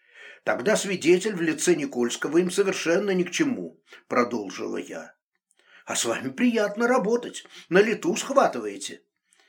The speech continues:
Иными словами, вы считаете, что меня решили убить, вздохнула я.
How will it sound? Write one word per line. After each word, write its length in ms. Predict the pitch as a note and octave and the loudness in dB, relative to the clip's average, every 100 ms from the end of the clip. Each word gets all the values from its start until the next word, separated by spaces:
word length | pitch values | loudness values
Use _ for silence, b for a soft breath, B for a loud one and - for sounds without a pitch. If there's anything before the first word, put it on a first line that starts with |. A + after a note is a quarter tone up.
| B B | B B
Иными 360 | D3 C#3+ A#3+ B3 | -2 0 2 0
словами, 580 | - B2 G2 C#3 G3+ D#3 | -2 -4 0 0 0 -2
вы 160 | C3 | -2
считаете, 680 | E3 - - - A3 A#3 A3+ | -2 -2 -2 2 2 0 -4
что 200 | F3+ - | -6 -4
меня 380 | A2+ F#2+ G#2 D#3+ | -4 -4 -2 0
решили 460 | G3+ - - C3+ D3 | 0 -2 -2 0 0
убить, 640 | D3+ C3+ F2 - - - B B - | -2 -6 -14 -14 -14 -16 B B -14
вздохнула 680 | G#2+ G2+ A2 - G2 F2 | -12 -4 -4 -4 -10 -10
я. 340 | E2+ D#2 C#2+ | -10 -12 -16